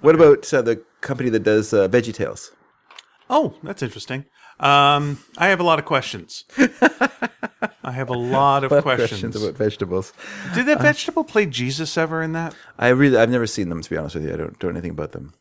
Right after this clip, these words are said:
Speaker 1: I just,
Speaker 2: It's, it can't just
Speaker 1: I like
Speaker 2: be
Speaker 1: to reference them in an, an ironic way
Speaker 2: Yeah.
Speaker 1: that shows off my hip cred-, credentials.
Speaker 2: When there was baby Jesus, what was he, a bean?
Speaker 1: I
Speaker 2: Like,
Speaker 1: don't
Speaker 2: what
Speaker 1: have
Speaker 2: was
Speaker 1: to,
Speaker 2: he?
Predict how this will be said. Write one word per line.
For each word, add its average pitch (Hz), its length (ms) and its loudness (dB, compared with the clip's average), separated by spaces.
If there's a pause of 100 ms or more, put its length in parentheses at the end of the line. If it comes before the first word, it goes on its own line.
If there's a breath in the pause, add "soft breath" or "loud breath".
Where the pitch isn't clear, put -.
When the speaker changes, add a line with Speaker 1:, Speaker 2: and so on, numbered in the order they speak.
(100)
Speaker 1:
I - 80 -12
just, 82 140 -14
Speaker 2:
It's, 147 100 -10
it - 220 -6
can't 254 240 -2
just - 120 0
Speaker 1:
I 117 40 6
like 127 120 4
Speaker 2:
be - 40 -10
Speaker 1:
to 139 60 -2
reference 123 420 0
them 120 140 -2
in 107 80 -2
an, 90 240 -4
an 110 80 -6
ironic 104 540 -2
way 107 320 2
Speaker 2:
Yeah. 113 680 -6
Speaker 1:
that 135 120 -8
shows 120 260 0 (120)
off 120 220 0
my 113 100 -2
hip - 320 -6
cred-, - 300 -8
credentials. 131 180 -2
Speaker 2:
When 127 120 4
there 220 100 0 (120)
was 110 80 0
baby 220 300 2
Jesus, 160 400 -6
what 190 100 -2
was 175 120 -4
he, 127 100 -2
a 110 80 0
bean? 185 680 -2
Speaker 1:
I - 40 0
Speaker 2:
Like, - 80 2
Speaker 1:
don't 123 120 4
Speaker 2:
what - 80 2
Speaker 1:
have 127 80 2
Speaker 2:
was 156 160 2
Speaker 1:
to, 113 240 2
Speaker 2:
he? 104 60 -8